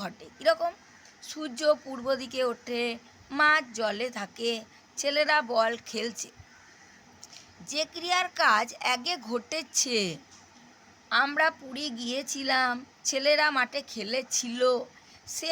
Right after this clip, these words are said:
আমাদের বাড়িতে এসেছিল, পুরো ঘটনাগুলো ঘটে গেছে। যে ক্রিয়ার কাজ পরে ঘটবে,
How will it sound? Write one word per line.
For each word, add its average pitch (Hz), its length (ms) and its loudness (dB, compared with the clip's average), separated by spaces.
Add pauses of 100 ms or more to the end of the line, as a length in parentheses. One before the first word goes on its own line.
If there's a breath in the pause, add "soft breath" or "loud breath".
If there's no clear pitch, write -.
(160)
আমাদের 269 380 0 (100)
বাড়িতে 240 320 0 (100)
এসেছিল, 294 640 -2 (540)
পুরো 311 180 2
ঘটনাগুলো 254 580 0 (120)
ঘটে 277 260 4 (600)
গেছে। - 320 -14 (840 loud breath)
যে 254 220 -2 (140)
ক্রিয়ার 415 360 2 (140)
কাজ 269 160 4 (180)
পরে 254 320 -2 (260)
ঘটবে, 247 640 0